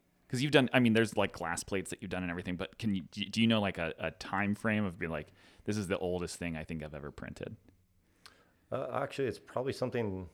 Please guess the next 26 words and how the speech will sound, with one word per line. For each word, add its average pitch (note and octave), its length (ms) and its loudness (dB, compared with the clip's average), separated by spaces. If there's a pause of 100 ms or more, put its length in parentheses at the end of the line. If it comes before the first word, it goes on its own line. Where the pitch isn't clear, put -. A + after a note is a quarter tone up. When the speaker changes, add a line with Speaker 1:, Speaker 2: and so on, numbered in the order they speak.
(180)
Speaker 2:
of A2 160 -2
my G2+ 160 2
own. F#2+ 340 -4 (220)
Um, G2 500 -2 (920)
in G#2+ 180 -2
my F#2+ 160 -4
wife's A#2 240 -2
family, B2 380 -2
there G2 320 0
are, G2 580 0 (120)
they G2+ 140 -4
had G2 240 -6
a G2 180 -6 (340)
photo C#3 240 0
studio G2+ 420 -4
in G#2 200 -6
their F#2+ 140 -6
pharmacy G#2 580 -6 (260)
Speaker 1:
Oh, F3+ 120 2
wow. B2+ 260 -2 (200)
Speaker 2:
pretty A#2+ 200 -4
much A2 180 -2
from G2 580 -2
when G2 260 -4
photography F#2+ 460 -6
started. A2+ 380 -2